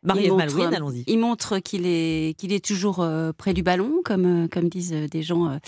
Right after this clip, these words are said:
Speaker 2: dans le gouvernement. Et donc, il, il suit ça de près et il redonne le sens que cette réforme a pour lui, qui est que c'est une grande réforme de,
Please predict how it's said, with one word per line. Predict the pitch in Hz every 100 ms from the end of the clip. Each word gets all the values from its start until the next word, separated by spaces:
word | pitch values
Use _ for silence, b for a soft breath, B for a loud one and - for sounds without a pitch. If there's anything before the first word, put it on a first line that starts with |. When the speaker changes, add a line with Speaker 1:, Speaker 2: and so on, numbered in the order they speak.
| B B B
Speaker 2:
dans | 196
le | 190
gouvernement. | 190 185 185 185 269 330
Et | 208
donc, | 220 -
il, | 190 -
il | 196
suit | -
ça | 196 208
de | 196
près | 190 - 302 311
et | 202 190
il |
redonne | 190 196 208
le | 190
sens | 190 226 -
que | - 208
cette | 196 -
réforme | 180 175 175
a |
pour | 160 156
lui, | 156 277 b b b
qui | -
est |
que | 170
c'est | -
une | 156
grande | 156 175 208
réforme | 190 185 - 196 196 190 180 160
de, | 151 147 156